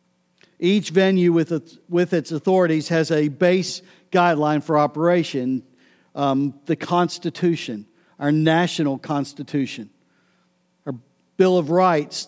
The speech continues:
the laws that we have. In, in employment, it's personal or personnel policies.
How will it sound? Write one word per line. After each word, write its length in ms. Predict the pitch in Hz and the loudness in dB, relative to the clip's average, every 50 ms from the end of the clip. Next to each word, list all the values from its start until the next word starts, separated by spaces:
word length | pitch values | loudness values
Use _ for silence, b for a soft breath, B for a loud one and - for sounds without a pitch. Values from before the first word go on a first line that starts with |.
| - | -8
the 120 | 156 156 151 | -4 -2 0
laws 540 | 151 156 170 180 180 175 170 160 147 - - | 2 4 4 4 4 4 2 0 0 -2 -4
that 100 | 165 160 | -4 -2
we 140 | 156 151 143 | 0 0 0
have. 460 | 143 147 143 135 120 117 - - - _ b b b b b b b b b b b - | 0 -2 -2 -2 -4 -8 -12 -18 -20 _ b b b b b b b b b b b -2
In, 480 | 156 156 156 156 151 156 151 143 143 | 0 0 2 2 0 -2 -2 -4 -6
in 160 | 160 170 151 | -4 -2 0
employment, 600 | 151 151 - - - 190 196 190 190 185 185 180 175 | 0 -2 -2 -2 0 2 2 4 4 2 2 2 2
it's 240 | 165 156 - - - | 0 0 -2 -6 -16
personal 680 | _ - - 180 175 - - 175 165 156 151 147 - _ b b b b | _ -6 -4 -2 -2 -2 -2 -2 0 0 -2 -2 -6 _ b b b b
or 140 | - 156 151 | -2 -2 -2
personnel 600 | 135 - - 185 175 156 - 165 165 175 175 160 | -2 -2 -2 -2 -2 -2 0 0 2 2 2 2
policies. 920 | 123 - 170 175 175 170 170 156 - - - 131 113 113 - - - - | 0 -2 0 0 2 2 2 0 -2 -4 -10 -10 -12 -12 -16 -18 -18 -20